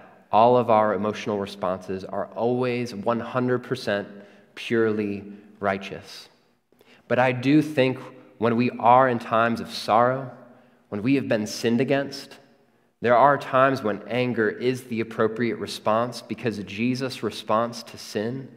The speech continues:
is anger. Jesus draws near to us in our anger because he himself is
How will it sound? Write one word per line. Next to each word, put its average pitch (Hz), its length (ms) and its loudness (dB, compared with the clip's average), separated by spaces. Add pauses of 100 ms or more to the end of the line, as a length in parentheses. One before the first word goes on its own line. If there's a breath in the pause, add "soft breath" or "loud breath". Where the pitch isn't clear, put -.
(560 loud breath)
is 113 460 -2 (320)
anger. 104 460 -6 (1300 loud breath)
Jesus 139 440 -2
draws 123 360 4
near 113 320 0
to 135 200 2
us 127 200 2
in 117 200 -6
our 113 220 2
anger 117 340 -2
because 107 320 -4
he 160 420 -4
himself 120 680 0 (320 loud breath)
is 117 160 -2